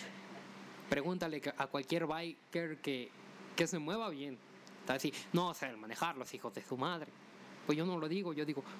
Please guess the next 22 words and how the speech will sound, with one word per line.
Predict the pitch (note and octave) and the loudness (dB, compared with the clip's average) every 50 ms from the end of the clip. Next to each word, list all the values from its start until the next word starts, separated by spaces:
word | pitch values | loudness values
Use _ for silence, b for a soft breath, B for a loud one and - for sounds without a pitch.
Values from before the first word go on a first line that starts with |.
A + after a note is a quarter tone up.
| B - | B 6
"No | G#3 A3 | 6 6
saben | G#3+ B3 A3+ G#3+ | 6 4 2 2
manejar | G3+ E3 C#3+ - - F3+ E3+ E3 E3+ C#3+ - - - - | 0 -4 -4 0 2 2 2 2 0 -4 -6 -14 -12 -4
los | - C#3+ C#3 - | -2 -2 0 2
hijos | E3 D3+ - C#3+ | 0 0 0 -2
de | - C3 | -2 -2
Dios". | A2+ - A2+ - - - - - - - - - - - - - - - - - - | -2 -2 -2 -2 -4 -6 -6 -12 -16 -14 -14 -14 -12 -12 -12 -10 -10 -10 -12 -8 2
Pero... | - B2 A#2+ A#2 A2+ - - - - - - B B B B B B B B B B B B B B B B - - - - - - - - - | 2 4 4 4 0 -2 -6 -12 -10 -8 -8 B B B B B B B B B B B B B B B B -10 -8 -6 -6 -6 -6 -12 2 4
Pero | E3 F3 F3 F3+ | 4 4 6 2
entonces | F3+ F3 - G3 F#3+ F#3+ E3+ - G#3 G3+ G#3 G#3 G3 E3+ - - | -2 2 4 4 4 4 2 2 2 2 2 2 0 -4 -4 0
es | F#3+ G#3 - | 0 2 2
ahí, | B3 A#3 A#3 - - - | 4 2 2 0 0 2
es | - A3+ G3+ - | 2 2 4 2
ahí | A#3+ A#3 A#3 A#3 | 2 2 2 2
donde | A3+ A#3 A#3 A#3 A3 G3+ F3+ | 2 2 2 2 2 2 2
yo, | E3+ F3 F3+ F3+ F#3 F#3+ G3 G3 G3 G3 F#3 F3+ F3 D#3 C#3 - - - - - C#3 | 2 2 2 2 2 2 2 2 2 2 2 2 0 0 -2 -6 -8 -10 -10 0 4
yo | D#3 E3+ E3 | 4 4 6
digo, | E3+ E3+ D#3 D3 D#3 D3 B2+ - - - - - - - - | 4 2 4 4 2 2 2 -2 -8 -14 -14 -14 -14 -6 0
"Wow, | - D3+ F3+ G3+ G#3+ G#3 F#3 D#3+ | 4 4 4 6 4 2 0 0
Dios, | C#3 D#3+ G3 G#3+ F#3+ D3+ - - - - - - - - | 2 2 4 4 2 -2 -6 -8 -12 -14 -16 -16 0 2
eres | E3 E3+ G#3 F3+ | 4 6 6 4
grande". | E3 F#3+ A3 A3 G#3 E3+ D3 | 4 2 0 0 -2 -4 -6